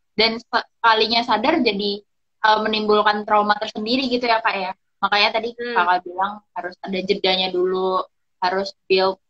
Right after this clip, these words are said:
Speaker 1: something lagi di dalam diri gitu ya, Kak.
Speaker 2: Iya, ha-, kita harus pakai waktunya tuh untuk koreksi kita. Maksudnya gini, kalau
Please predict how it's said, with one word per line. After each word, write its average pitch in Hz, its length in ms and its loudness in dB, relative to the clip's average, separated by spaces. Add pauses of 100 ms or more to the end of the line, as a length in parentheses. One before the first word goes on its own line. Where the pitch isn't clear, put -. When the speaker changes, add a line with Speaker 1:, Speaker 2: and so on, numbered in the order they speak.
(120)
Speaker 1:
something 190 320 -4
lagi 190 320 -2
di 190 80 -4
dalam 180 320 2
diri 185 240 -4
gitu 180 320 -10
ya, 175 160 -18
Kak. 165 160 -20 (720)
Speaker 2:
Iya, 233 280 -2 (120)
ha-, 254 160 0
kita 330 160 -6
harus 320 320 -2
pakai 285 400 -4
waktunya 277 560 -4
tuh 415 240 -10 (500)
untuk 294 320 -8
koreksi 320 400 0
kita. 311 240 -10
Maksudnya 349 320 -8
gini, 247 220 -6 (260)
kalau 302 160 0